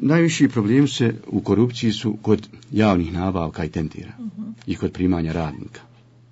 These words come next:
Speaker 1: Za sve postoji zakon. Znači, samo zakon treba poštovati i neće biti korupcije. Zato kažem,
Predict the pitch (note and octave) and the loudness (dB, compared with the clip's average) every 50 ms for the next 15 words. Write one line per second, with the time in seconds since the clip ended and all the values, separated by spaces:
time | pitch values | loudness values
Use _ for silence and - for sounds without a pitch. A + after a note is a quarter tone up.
0 | _ _ _ _ _ _ - - _ - - _ - _ _ _ _ _ _ _ | _ _ _ _ _ _ -20 -20 _ -20 -20 _ -20 _ _ _ _ _ _ _
1 | _ _ _ _ - _ _ _ _ _ _ _ - - A2 - G3 F3 - - | _ _ _ _ -20 _ _ _ _ _ _ _ -6 -4 0 2 2 2 2 0
2 | B2+ A#2+ A#2+ - F2+ D#2+ F2 E2+ E2+ E2+ E2+ - - - _ _ _ _ _ _ | 0 0 0 -2 -4 -2 -4 -4 -6 -6 -8 -12 -18 -20 _ _ _ _ _ _
3 | _ - - - - _ _ _ _ _ _ _ _ _ _ _ _ _ - - | _ -20 -20 -20 -20 _ _ _ _ _ _ _ _ _ _ _ _ _ -20 -20
4 | - - - - _ - C3 C#3 - C#3+ A#2+ - G3 G3 F3 C3+ B2+ C3+ D3 D#3+ | -20 -20 -20 -20 _ -4 -4 -4 -4 -4 0 2 4 6 6 6 6 4 2 2
5 | D#3 - G#2+ G2 A2 C3 B2 A2+ F#2 - - A2+ A#2+ A#2 - B2 A#2 G#2+ A2 - | 2 0 0 0 0 0 0 0 -2 0 -2 -2 -4 -2 -2 -4 -4 -4 -4 -6
6 | - G#2 G2+ - - - _ _ _ _ _ _ _ _ _ _ _ _ _ _ | -8 -8 -8 -10 -14 -20 _ _ _ _ _ _ _ _ _ _ _ _ _ _
7 | _ - E2 E2 F2 D#2+ - - - E2+ D2+ - - - - D2+ - - - - | _ -14 -12 -10 -10 -10 -10 -12 -14 -14 -14 -14 -14 -14 -14 -14 -16 -18 -20 -20
8 | - - - _ _ - - _ _ _ _ _ _ _ _ _ _ _ _ _ | -20 -20 -20 _ _ -20 -20 _ _ _ _ _ _ _ _ _ _ _ _ _
9 | _ _ _ _ _ _ - - - _ - _ _ _ - _ _ _ _ _ | _ _ _ _ _ _ -20 -20 -20 _ -20 _ _ _ -20 _ _ _ _ _
10 | _ _ _ _ _ _ _ _ _ _ _ _ - _ _ _ - - - _ | _ _ _ _ _ _ _ _ _ _ _ _ -20 _ _ _ -20 -20 -20 _
11 | - _ - - - - - - A2+ C#3 - D#3+ D3 C#3 - C3+ B2 G#2+ E2 - | -20 _ -20 -20 -20 -14 -4 -2 0 0 0 0 -2 -2 -2 -4 -4 -4 -6 -8
12 | - - | -12 -18